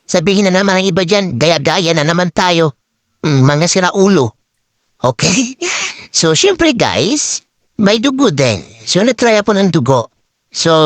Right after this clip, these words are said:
sausaw sa suka. Hmm. Okay, ano lasa? Actually, hindi ako mahilig sa dugo,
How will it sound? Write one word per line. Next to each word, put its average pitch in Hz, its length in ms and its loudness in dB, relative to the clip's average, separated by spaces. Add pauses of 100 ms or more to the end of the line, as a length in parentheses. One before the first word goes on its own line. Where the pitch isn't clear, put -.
(520)
sausaw 170 400 -2
sa 165 80 0
suka. 196 560 0 (460)
Hmm. 214 400 2 (1700)
Okay, 139 480 0
ano 180 240 0
lasa? 160 320 -2 (880)
Actually, 214 320 0
hindi 208 160 2
ako 196 160 2
mahilig 160 320 0
sa 151 140 -2
dugo, 123 420 0